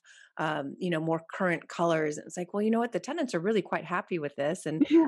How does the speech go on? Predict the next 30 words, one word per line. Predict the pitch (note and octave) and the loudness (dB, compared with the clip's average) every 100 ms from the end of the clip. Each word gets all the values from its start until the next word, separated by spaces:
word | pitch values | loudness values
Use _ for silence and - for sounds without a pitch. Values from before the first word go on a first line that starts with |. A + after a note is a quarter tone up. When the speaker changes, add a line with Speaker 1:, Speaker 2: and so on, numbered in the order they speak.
| - | 4
Speaker 1:
any | G3+ | 0
more | G#3+ G#3 G3 | 2 2 2
money | G3 A#3+ | 2 2
you | G#3+ | 0
put | F3+ G3+ | 0 0
into | G#3 C4+ A#3+ F3+ | 2 2 4 4
it | F3+ | 2
is | F#3 F3+ | 0 -2
going | F3 | -2
to | E3+ | -2
take | F3 F#3+ | -2 0
away | F3+ E3+ | 0 0
from | F3+ | -2
your | D#3+ | -2
bottom | E3+ E3+ E3 | 0 -2 0
line. | E3+ F3 F3 E3+ - - - | 0 0 -2 -6 -16 -20 -6
And | E3+ F3 E3 D#3+ | -2 -2 -4 -2
they | F3+ A#3 | 0 2
Speaker 2:
Yeah. | |
Speaker 1:
don't | G#3+ - - | 2 -2 -4
care. | F#3+ G#3+ B2+ E2 - | -2 0 0 -4 -2
You | F3+ A3+ | 2 2
care. | A3+ D3 | 0 -2
You're | C#3+ F#3+ | 0 2
not | G#3 - | 0 0
living | G3 G#3+ D#3 | 0 0 -2
there, | B2+ - | -2 -2
though." | - A#3+ - | 0 0 2
<laughs> | F4+ | 2
So | - C#4+ | 4 2